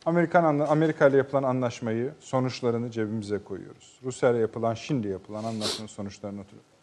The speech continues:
bir yere koyuyoruz. Üstüne koyuyoruz. Sonra dünyanın üzerine oturtmaya çalışıyoruz. Yani ta-, aslında mesaj şu biraz.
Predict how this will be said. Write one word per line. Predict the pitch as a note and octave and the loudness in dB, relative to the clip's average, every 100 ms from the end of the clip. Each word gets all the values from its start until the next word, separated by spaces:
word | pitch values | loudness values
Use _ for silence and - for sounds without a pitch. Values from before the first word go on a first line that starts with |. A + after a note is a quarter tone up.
| - | -10
bir | A#2+ | -2
yere | A2+ G2+ G2 | 0 0 -2
koyuyoruz. | F#2 F2+ F2 C3 - - _ | -12 -14 -16 -18 -20 -20 _
Üstüne | C3 - A#2+ A#2+ | -10 -8 -4 -4
koyuyoruz. | A2 G2 F2+ F2+ C#2+ - _ _ _ _ | -2 -6 -6 -10 -16 -20 _ _ _ _
Sonra | - D#3+ C3+ A#2 | 0 2 2 0
dünyanın | C3 C3+ C#3 C#3 | 0 0 0 -2
üzerine | A#2 B2 A#2 | -2 -4 -2
oturtmaya | A#2 - A2 - A#2 | -6 -8 -12 -4 -4
çalışıyoruz. | C3+ A2+ G2 F#2+ F#2+ F#2+ B2+ - | -2 -4 -8 -8 -14 -14 -12 2
Yani | D3+ C#3 G#2+ B2+ - - _ _ _ | 6 6 4 -4 -10 -20 _ _ _
ta-, | B2+ C3+ - - _ _ _ _ - | 0 0 -2 -20 _ _ _ _ 8
aslında | C#3+ C#3+ D3+ C#3 C#3 | 8 8 0 4 4
mesaj | C3+ C3+ C#3+ C#3 | 4 4 4 4
şu | - C3+ | 0 -2
biraz. | G2+ G2+ D3+ - | -2 -2 -4 -8